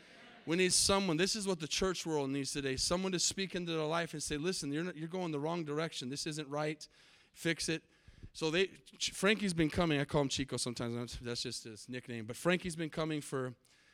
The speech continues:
at least five or six years, back to the old building, came in through Pastor Nestor. And, um, then they ended up meeting and getting married. And, and, uh, they've had their struggles. They've had their problems. But I wanna tell you, today you're looking at a marriage that God is really moving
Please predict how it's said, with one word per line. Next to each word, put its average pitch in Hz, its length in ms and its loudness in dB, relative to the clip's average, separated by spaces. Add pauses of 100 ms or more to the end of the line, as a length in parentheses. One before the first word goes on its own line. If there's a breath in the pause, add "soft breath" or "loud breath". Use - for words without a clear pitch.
(120 soft breath)
at 127 100 -6
least 147 260 -2
five 151 220 2
or 143 60 -2
six 139 300 -2
years, 147 300 2
back 135 240 -6
to - 80 -8
the 135 120 0
old 135 180 2
building, 139 320 0
came 135 240 -4
in 139 80 -2
through 143 160 -4
Pastor 139 400 -4
Nestor. 139 480 -4 (560 soft breath)
And, 131 260 -4
um, 127 380 -2
then 139 160 0
they 143 140 2
ended 147 200 0
up 147 100 0
meeting 139 380 2
and 135 120 -2
getting 139 260 -2
married. 139 400 -2
And, 120 220 -8 (360 loud breath)
and, 127 220 -4
uh, 131 80 -2
they've 143 180 0
had 185 280 4
their 185 120 6
struggles. 185 520 2
They've 139 160 -4
had 151 180 -6
their 180 100 -4
problems. 165 460 2
But 131 80 -6
I 139 40 -2
wanna 147 120 -4
tell - 140 0
you, 156 100 2
today 156 340 2
you're 156 100 2
looking 156 340 -2
at 143 80 -2
a 135 60 -2
marriage 143 400 0
that 135 100 0
God 131 240 -2
is 123 120 -6
really 131 240 -2
moving 139 460 -2